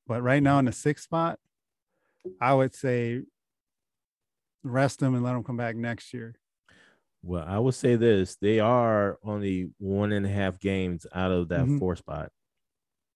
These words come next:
Speaker 1: Mm-hmm.
Speaker 2: Uh, right now, the fourth spot is Utah Jazz, uh, and Dallas Mavericks, which they have identical, identical records.
Speaker 1: Yeah.
Speaker 2: Um,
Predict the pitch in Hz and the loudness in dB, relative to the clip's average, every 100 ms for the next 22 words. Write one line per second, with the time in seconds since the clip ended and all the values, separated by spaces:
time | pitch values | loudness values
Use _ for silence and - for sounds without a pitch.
0 | _ _ 127 117 131 - _ _ _ - | _ _ -10 -6 -6 -8 _ _ _ -10
1 | 87 82 90 85 95 95 90 - 92 90 | -6 -2 -2 -2 -2 -2 -2 -2 0 0
2 | - 92 87 85 80 90 90 98 87 80 | -2 -4 -2 -2 -4 -6 -4 -2 -2 -2
3 | 85 82 82 82 - _ _ _ _ _ | -2 -2 -4 -6 -10 _ _ _ _ _
4 | _ _ - 90 85 82 78 87 87 82 | _ _ -10 -6 -4 -4 -6 -8 -6 -2
5 | 90 87 90 90 90 82 80 - - 87 | -2 -2 -4 -4 -4 -4 -6 -8 -6 -6
6 | 78 - - 92 92 90 87 - 90 78 | -6 -12 -8 -4 -2 -2 -4 -6 -6 -2
7 | 87 90 90 82 - _ _ _ - 87 | -4 -2 -6 -8 -16 _ _ _ -12 -8
8 | 82 101 101 98 82 90 - 113 104 - | -4 -4 -2 -2 0 -2 0 -2 -2 -10
9 | - _ _ _ _ _ 120 117 90 85 | -20 _ _ _ _ _ -8 -4 -2 -2
10 | 80 80 78 | -4 -6 -12